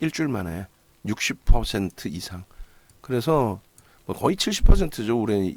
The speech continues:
이 만 오천 원대부터의 기준을 잡으면. 그래서 요게 이제 마지노선입니다. 그래서 여기서는 결-,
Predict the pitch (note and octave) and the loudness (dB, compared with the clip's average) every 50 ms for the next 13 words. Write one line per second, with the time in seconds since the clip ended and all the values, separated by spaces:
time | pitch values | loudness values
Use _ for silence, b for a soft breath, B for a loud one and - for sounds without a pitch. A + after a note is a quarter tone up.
0 | - - - - A2 G#2 G2 F#2+ F#2 F2 F2 F#2+ b b b b b b b b | -10 -12 -8 -6 -4 -2 -2 -2 -4 -4 -6 -8 b b b b b b b b
1 | b b b _ _ _ - G2+ A2 A2+ G2 F#2 A2 - - - - A#2 G#2 - | b b b _ _ _ -2 0 0 0 0 -2 -2 0 4 6 6 6 6 2
2 | G#2+ G#2 G2+ F#2+ F2+ F2+ F#2 F2+ - - - - G2+ F#2+ - E2+ - - G2 F#2 | 2 2 2 4 2 2 0 2 6 6 6 6 4 2 -4 -6 -8 -6 -6 -6
3 | F2 D2+ B1+ - D#2 F2 A#2 D3+ G#3 A#3 - - G2+ C3 D3+ C3 A2 A2 D#3 F3 | -6 -8 -8 -8 -8 -6 -6 -6 -8 -8 -10 -12 -8 -6 -4 -4 -2 -2 -2 -2
4 | C3+ C#3+ - - - - A#2+ D3 C#3+ C3 - G2 E2+ - - A#2+ G2+ F2+ - - | -2 -4 -6 -8 -10 -10 -8 -8 -8 -8 -10 -12 -12 -12 -14 -14 -16 -14 -12 -8
5 | G#2 G2+ G2+ G2+ A2 - A#2+ B2+ C3+ - - A2 G2+ | -8 -6 -6 -8 -6 -6 -6 -6 -6 -6 -10 -10 -12